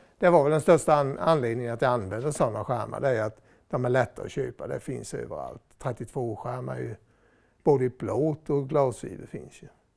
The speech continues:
Fälgar och däck tror jag är originaldäcken faktiskt. De var väldigt speciella på den tiden. Det var, det var väldigt fina fälgar, för de är rakekrade.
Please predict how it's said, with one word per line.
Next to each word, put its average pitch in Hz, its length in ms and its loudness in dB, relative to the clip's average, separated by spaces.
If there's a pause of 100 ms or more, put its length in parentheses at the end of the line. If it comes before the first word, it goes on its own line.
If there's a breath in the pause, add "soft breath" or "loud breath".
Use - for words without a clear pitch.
(100)
Fälgar 202 960 0
och 196 280 0 (260 soft breath)
däck 143 540 0 (140)
tror 233 200 0
jag 208 140 2
är 156 120 4
originaldäcken 143 960 -2
faktiskt. - 500 -8 (180)
De 147 120 -4
var 156 80 0
väldigt 180 260 4
speciella 151 640 2
på 196 100 -6
den 180 200 0
tiden. 139 420 -2 (880)
Det 156 80 -6
var, 156 240 -2 (260)
det 214 60 -12
var 202 120 -2
väldigt 185 320 0
fina 170 340 0
fälgar, 123 560 -2
för 175 100 -2
de 151 140 2
är 147 80 4
rakekrade. 160 1000 2